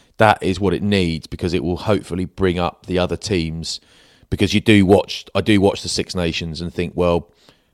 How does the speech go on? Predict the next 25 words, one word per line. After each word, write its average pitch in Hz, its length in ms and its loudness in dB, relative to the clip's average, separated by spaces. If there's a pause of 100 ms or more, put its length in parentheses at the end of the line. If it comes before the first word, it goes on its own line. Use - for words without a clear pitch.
(100)
it's - 140 -2
all 110 100 6
about 90 220 4
England 87 180 -4
and 85 100 -6
France, 90 380 -2
really. 80 380 -2 (340)
And 90 80 -4
it's - 120 -6
a 104 40 -4
bit - 160 4
like 95 220 2
Italy 95 320 0
have 80 100 -2
been 85 160 0
in 82 120 -4
the 87 40 -4
men's 90 280 -2
Six - 260 -8
Nations 80 420 -6
for - 80 -8
the 76 80 -4
last 78 280 -2
little 78 180 -8
while. 76 440 0